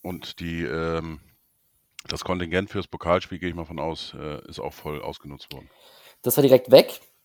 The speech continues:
Speaker 2: Ich werd dort sein. Wir haben ein kleines Hörerinnen-Treffen wahrscheinlich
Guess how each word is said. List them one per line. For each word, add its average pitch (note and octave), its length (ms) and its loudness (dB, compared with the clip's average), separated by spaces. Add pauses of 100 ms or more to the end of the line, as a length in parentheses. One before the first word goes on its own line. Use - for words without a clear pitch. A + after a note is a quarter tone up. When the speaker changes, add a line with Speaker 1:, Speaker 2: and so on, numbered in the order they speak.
(680)
Speaker 2:
Ich B2 140 -2
werd A#2+ 140 10
dort B2+ 200 12
sein. F#3+ 260 8 (560)
Wir A#2 160 4
haben B2 460 4 (280)
ein A2+ 140 -4
kleines A#2 600 2 (280)
Hörerinnen-Treffen B2+ 1600 2
wahrscheinlich B2+ 540 -2